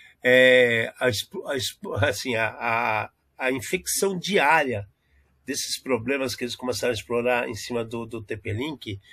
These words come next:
chegavam, assim, é, além de quarenta a cinquenta mil situações, né? É, é, ou seja, cara, é ataque pra caramba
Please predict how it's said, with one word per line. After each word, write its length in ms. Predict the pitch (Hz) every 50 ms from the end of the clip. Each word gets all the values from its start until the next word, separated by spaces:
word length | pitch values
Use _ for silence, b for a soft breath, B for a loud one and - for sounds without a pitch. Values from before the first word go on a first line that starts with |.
| B B B B B B B
chegavam, 580 | - - - 131 123 - 143 170 180 165 170
assim, 420 | 160 147 - - 180 175 165 151 139 - _ _ _ _ _
é, 340 | - 143 127 131 135 135 135 -
além 500 | - 151 151 147 139 135 156 185 220 214
de 100 | 175 190
quarenta 800 | - - 175 160 151 151 160 196 240 226 - - 220 208 208 - _
a 100 | - 208
cinquenta 680 | - - - 185 - - - 196 185 185 - - 214 202
mil 640 | 165 151 147 151 156 175 202 233 262 262 226 254 - - _ _ - - - _ _ - _ _ _ _ _ _ _
situações, 1200 | - - - 180 - - 208 208 165 - - - - 165 185 196 196 185 156 107 - - - - _ _ _ _ _ _ _ _ _ _ _ _ _ _ _ _ _ _
né? 300 | 131 135 156 170 170 170 - _ _ _ _ _ _ _ _ _
É, 400 | - 156 - - 170 143 151 165
é, 80 | - 175
ou 100 | 170 151
seja, 560 | - - 175 180 143 127 139 127 120 120 - _ _ _ _
cara, 480 | - - 156 185 190 170 135 107 - _ _ _ _ _ _ _ _
é 60 | 151
ataque 420 | 165 170 - _ 170 180 180 - -
pra 160 | - 180 180
caramba 720 | - - 196 185 165 151 156 185 208 185 165 127 107 104